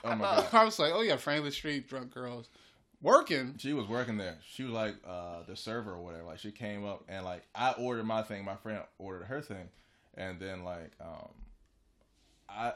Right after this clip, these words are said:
Speaker 1: I just remember, like, we told her what we wanted, and then, like, probably not even five seconds later, she walked back, and she's like, "You know, what was that again?"
Speaker 2: <laughs> What'd you say?
Speaker 1: And I was, I looked at my friend, I was like,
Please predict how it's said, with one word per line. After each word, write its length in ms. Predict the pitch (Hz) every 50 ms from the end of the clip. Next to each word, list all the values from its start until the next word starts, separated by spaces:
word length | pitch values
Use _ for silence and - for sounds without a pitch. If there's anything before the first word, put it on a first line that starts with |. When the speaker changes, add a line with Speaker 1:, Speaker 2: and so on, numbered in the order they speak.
| -
Speaker 1:
I 100 | - 139
just 160 | 165 180 170 -
remember, 380 | 151 139 147 147 147 139 139
like, 220 | 131 127 120 110 107 - - - - - _ - _ _
we 120 | - 127 123
told 200 | - 151 143 143
her 60 | 139
what 140 | 139 131 107
we 100 | 113 113
wanted, 360 | 110 107 110 117 113 110 101 - -
and 160 | - 101 107
then, 140 | 104 117 113
like, 240 | 104 101 95 87 - - - _ _ _ _ _ _ -
probably 220 | - 143 151 151 151
not 80 | 139
even 120 | 127 113 101
five 300 | - - 120 123 123 117
seconds 460 | - - 135 127 - 107 85 - - - - -
later, 360 | 85 101 110 110 113 101 92
she 280 | 92 - - 120 120 110 -
walked 520 | - 101 104 110 113 117 104 - 104 101
back, 400 | 98 107 110 104 95 - - - - - - - -
and 80 | - 107
she's 160 | - 143 135
like, 260 | 135 120 107 - - - _ _ _ _ _ -
"You 60 | - 123
know, 80 | 117
what 200 | 123 156 208 240 247
was 120 | 254 254
that 160 | 277 262 262
again?" 460 | 254 247 226 254 262 262 262 262 254 - - -
Speaker 2:
<laughs> 140 | - - -
What'd 300 | - 330 370 370 - -
you 100 | 359 349
say? 460 | - - 370 370 370 359 359 339 339 - - - -
Speaker 1:
And 160 | - 170 165
I 100 | 202 220
was, 120 | 220 196 185 - - - _ _ _ -
I 80 | 156 180
looked 160 | 190 196 196
at 40 | 185
my 40 | 175
friend, 160 | - 202 214 208
I 40 | 202
was 80 | 196
like, 60 | -